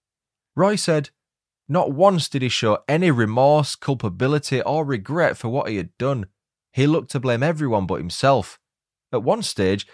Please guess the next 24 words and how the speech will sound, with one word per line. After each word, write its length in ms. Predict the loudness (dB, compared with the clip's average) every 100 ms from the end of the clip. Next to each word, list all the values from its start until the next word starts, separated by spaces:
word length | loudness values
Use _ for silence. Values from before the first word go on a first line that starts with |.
| _
he 140 | 0 0
even 160 | 0
tried 280 | 0 2 2
to 80 | -2
blame 280 | -4 -2 -4
the 80 |
vehicles 600 | -4 -2 -2 -2 -4 -4
that 120 | -6 -8
were 80 |
gonna 220 | -6 -6 -4
knock 200 | -6 -4
down 240 | -4 -2
his 120 | -2
house, 360 | 0 0 -4 -10 _ _ _
claiming 260 | -2 0
they 80 | 0
were 100 | 0
not 220 | -2 -4
taxed 480 | -4 -4 -4 -12 -8
or 180 | -8 -8 -10
something 320 | -10 -8 -6
ridiculous 640 | -4 -2 -4 -4 -6 -2
like 160 | -2 -2
that." 220 | -4